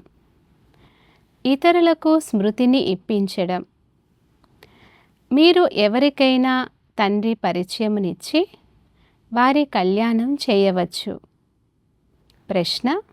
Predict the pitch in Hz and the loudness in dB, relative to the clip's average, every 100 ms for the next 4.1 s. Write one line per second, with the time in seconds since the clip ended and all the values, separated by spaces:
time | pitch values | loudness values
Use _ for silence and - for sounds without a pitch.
0 | _ _ _ _ _ _ _ _ _ _ | _ _ _ _ _ _ _ _ _ _
1 | _ _ - 226 294 349 330 - 381 349 | _ _ -2 4 6 8 6 4 0 0
2 | 294 277 294 294 202 202 214 254 262 185 | 0 2 2 0 -2 -2 -2 -2 -2 -4
3 | 180 196 _ _ _ _ _ _ 240 226 | -4 -8 _ _ _ _ _ _ -2 -2
4 | 208 | 0